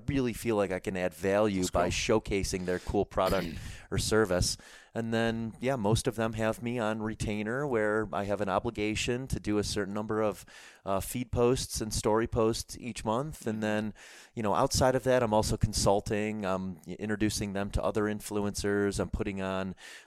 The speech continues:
Speaker 1: like, events, sweat crawls in
Speaker 2: Mm-hmm.
Speaker 1: different cities and bringing their products and services into,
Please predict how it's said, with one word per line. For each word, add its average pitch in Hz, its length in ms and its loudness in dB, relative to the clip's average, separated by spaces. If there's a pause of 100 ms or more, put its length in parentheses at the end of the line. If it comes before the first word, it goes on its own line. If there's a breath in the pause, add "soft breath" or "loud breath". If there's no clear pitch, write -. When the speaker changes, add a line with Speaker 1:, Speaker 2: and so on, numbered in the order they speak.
Speaker 1:
like, 87 240 -4
events, 107 500 -2
sweat - 300 2
crawls 107 640 6
in 107 60 -2
Speaker 2:
Mm-hmm. 104 40 -6
Speaker 1:
different 107 320 -2
cities 107 760 0
and 90 140 -6
bringing 101 340 -4
their 98 160 -2
products 98 400 0
and 107 100 -6
services 101 640 -2
into, 101 480 2